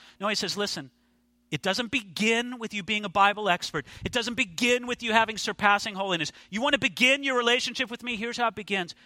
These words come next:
You let me wash your feet. You let me perform a humble service whereby I cleanse you." Friends,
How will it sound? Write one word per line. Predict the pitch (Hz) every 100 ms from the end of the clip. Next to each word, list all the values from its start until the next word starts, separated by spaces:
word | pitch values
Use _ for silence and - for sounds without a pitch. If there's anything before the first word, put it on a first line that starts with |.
| _
You | 135 196 220
let | 185 185 180
me | 147 160 180 160 139 139 139 _ _ _
wash | 127 147 170 175 - -
your | - 165
feet. | - 143 127 - - - _
You | 139 214
let | 226 220
me | 165 180
perform | - 165 175 165 143
a | 135
humble | - 190 208 233 247 247
service | - 208 202 196 202 - - _
whereby | 131 156 185 202 202 160 175 180 170
I | - 160 160 -
cleanse | - 170 160 160 147 135
you." | 127 - - -
Friends, | - 190 202 190